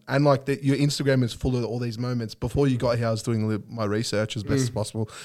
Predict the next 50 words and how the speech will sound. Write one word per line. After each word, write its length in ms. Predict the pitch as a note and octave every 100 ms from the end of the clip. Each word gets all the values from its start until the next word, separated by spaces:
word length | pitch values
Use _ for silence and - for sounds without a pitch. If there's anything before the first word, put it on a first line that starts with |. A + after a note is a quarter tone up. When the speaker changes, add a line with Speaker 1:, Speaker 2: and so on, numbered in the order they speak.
| -
Speaker 1:
cramming 320 | - C3 A#2+ A#2
it 100 | A2+
in 180 | A#2+
before 320 | A2 G#2+ A2 A2
Speaker 2:
Yeah. 100 | C#3
Speaker 1:
you 40 |
text 260 | - B2 -
me 80 | A#2+
saying 240 | - B2+
Speaker 2:
Yeah. 60 | D#3
Speaker 1:
I'm 60 |
here. 220 | B2+ C#3 -
<laughs> 260 | F3+ F3+ F#3 - F#3
And, 120 | A3+ F#3+
um, 380 | - F#3+ C#3 B2 - - - -
I 60 |
was 140 | C3 A#2+
like, 280 | C3 A#2 A2+
"Wow, 460 | C3+ C3 G#2+ G2+ -
like, 300 | A#2+ A2+ -
r-, 140 | B2 B2
real 340 | - C3 D3 C#3+
eclectic 460 | B2+ B2+ - A2
mix." 280 | A2 G#2 -
Like, 340 | A#2 G#2 - - -
you've 140 | A2+
been, 380 | B2 A#2+ A#2 A2+ - - -
uh, 160 | A2 A2
to 120 | -
a 20 |
lot 160 | A2 A2
of 60 |
places, 400 | G#2 A2 A2 G#2+
and 160 | G#2 G2 -
some 240 | - A2+
of 60 | A2+
the 60 |
stories 360 | G#2+ A2 G#2+ G#2
we 60 | G#2+
just 180 | G#2
skimmed 260 | - - A2+
across. 380 | A2+ E2+ A2 - -
Speaker 2:
Yeah. 200 | C3 G#2+ - - -
Speaker 1:
But 220 | A#2+ A2+ -
it's 120 | A2+
just, 160 | C3+ C3
like, 120 | A2+
unbelievable. 460 | C3 C3 A#2+ C3 G#2+
Like, 400 | G#2+ A2 G2+ - _
and 220 | C3+ C3+